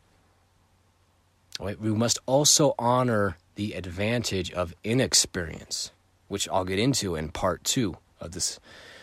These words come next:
the next show. But, um, it's this attitude of, like, "Look, I've never tried this. Let's think differently. Let's try this out. I've never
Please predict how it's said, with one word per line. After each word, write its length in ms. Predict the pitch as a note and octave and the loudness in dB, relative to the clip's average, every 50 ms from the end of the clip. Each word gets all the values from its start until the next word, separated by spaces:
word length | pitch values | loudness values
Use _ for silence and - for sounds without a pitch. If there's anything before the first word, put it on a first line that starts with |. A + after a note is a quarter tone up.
| - - _ - | -20 -20 _ -12
the 100 | F#2 F#2 | -8 -6
next 240 | G2 G2 F#2 - - | -4 -4 -4 -4 -6
show. 320 | - - A#2 G#2+ F#2+ E2 | -4 -2 0 0 0 0
But, 200 | D#2 E2+ E2+ - - - - - - - _ _ - | -2 -6 -12 -14 -16 -20 -20 -20 -20 -20 _ _ -6
um, 440 | A2 G#2+ G#2 G2 E2 D2 C2+ - - - _ _ _ _ _ _ _ _ _ _ _ _ _ _ - - - - | -4 -4 -4 -4 -4 -6 -10 -12 -16 -20 _ _ _ _ _ _ _ _ _ _ _ _ _ _ -20 -18 -12 -6
it's 180 | G2+ G#2 - | -2 -2 -2
this 180 | - A2 G2 - | 0 2 2 2
attitude 500 | F#2+ G2 C#3+ B2 G2 F2+ - G#2 G2 G2 | 2 4 2 2 2 0 -2 -2 -2 -2
of, 140 | F2+ F2 E2+ | -4 -4 -4
like, 260 | F2 D#2+ E2 F2 - | -6 -10 -10 -10 -10
"Look, 240 | G#2 C3+ C3+ G2 - - | -10 -8 -8 -8 -6 -4
I've 140 | - C#3+ D3+ | -2 0 2
never 220 | D#3 D3+ D3 D3 | 2 2 2 0
tried 340 | C3+ - D3 C#3 F3+ F#3+ - | 0 0 0 0 -2 -2 -4
this. 500 | - - - - - - - - - - _ - | -4 -6 -4 -4 -4 -6 -6 -12 -16 -14 _ -4
Let's 160 | B2 - - | -2 0 0
think 280 | - C3+ G#2 F#2 - | 2 2 0 0 0
differently. 420 | - A#2 - - E2+ B1 B1+ C#2+ D2 | -2 -4 -6 -6 -8 -10 -10 -8 -6
Let's 140 | D#2 G2+ - | -4 -4 -4
try 320 | - - B2+ C3+ D3+ C#3+ | -4 -4 -2 -2 -2 -2
this 200 | C3 B2 - - | -2 -2 -2 -2
out. 200 | B2 C#3+ C#3 G2+ | -2 -2 -2 0
I've 140 | F2 F2 G#2+ | -2 -2 -2
never 380 | A2 A#2 C3 C3 C3 B2+ A2+ | -2 -2 -2 0 0 -2 -2